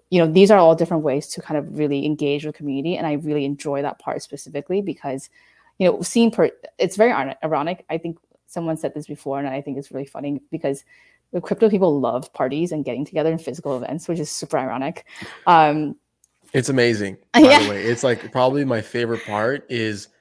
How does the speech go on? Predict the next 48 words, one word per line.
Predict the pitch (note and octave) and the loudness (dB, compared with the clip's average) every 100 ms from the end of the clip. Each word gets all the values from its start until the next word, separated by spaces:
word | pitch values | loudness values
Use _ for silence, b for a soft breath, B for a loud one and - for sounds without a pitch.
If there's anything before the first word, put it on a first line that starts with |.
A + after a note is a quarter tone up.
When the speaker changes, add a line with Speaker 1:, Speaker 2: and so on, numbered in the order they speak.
| _ _ - | _ _ -6
Speaker 2:
okay, | C#3+ C#3 C3 | -4 -4 -2
there's, | D#3 C3 | -2 -2
like, | A2+ A2 | -4 -8
two | F3 | -8
weeks | D#3+ D#3 C3 | -8 -8 -12
of | |
conferences | - A#2+ A#2+ D#3 D3 E3+ E3+ | -10 -8 -8 -8 -8 -6 -6
and | A#2+ | -6
two | A2 | -6
weeks | C3 B2+ | -6 -8
of | A#2 | -10
traveling. | - G#2 A2 C#3 D#3+ F3+ | -6 -6 -4 -6 -6 -4
You | A#2 G#2 | -6 -6
lose | G2+ G#2+ A#2+ C3 B2+ | -8 -8 -6 -4 -4
your | A2+ | -4
mind | G#2 G#2 G#2+ D3 B2+ | -4 -6 -6 -6 -2
and | G#2+ | 2
Speaker 1:
Yeah. | F#3 | 2
Speaker 2:
you | G#2+ | 2
have | G#2 | -4
the | G2+ | -6
best | A2+ A2 - | -4 -4 -6
time | A#2 G2+ A2 A2+ | -8 -4 -4 -4
meeting | A2 A2 | -4 2
Speaker 1:
Yeah. | G#2+ | 4
Speaker 2:
all | G#2+ | 2
these | G#2+ - | -2 -8
internet | A2+ A2+ A#2+ A#2 | -8 -6 -4 -6
characters | - G#2+ A2+ - A#2+ A2 | -4 -4 -4 -4 -8 -8
in | G2+ | -8
person. | G#2+ G#2 - D3+ F#3 _ _ _ _ _ | -8 -6 -4 -4 -6 _ _ _ _ _
And | - C#3+ | -2 -2
it | |
just | D3 D#3+ - | 0 -4 -2
solidifies | D#3 C#3+ C3 D3 E3 - G#2+ G2+ G2+ G2 | -2 -2 -2 -2 -4 -4 -4 -4 -6 -8
your | G#2+ | -8
entire | G#2+ A2 A#2+ | -6 -4 -2
relationship | A#2+ A#2 B2 - B2+ G#2+ | -2 -4 -6 -10 -12 -6
with | A2 | -4
all | A2+ | -2
these | A#2+ | -4
anons, | A2 G#2 G#2+ A2 F#2+ A2 | -6 -6 -6 -6 -10 -14
you | G#2 G#2 | -10 -6
know, | G#2 A2+ | -4 -4
and | A2 | -2
all | G#2+ | -2
these, | A2+ | 0
Speaker 1:
Yeah. | F3 - | -2 -2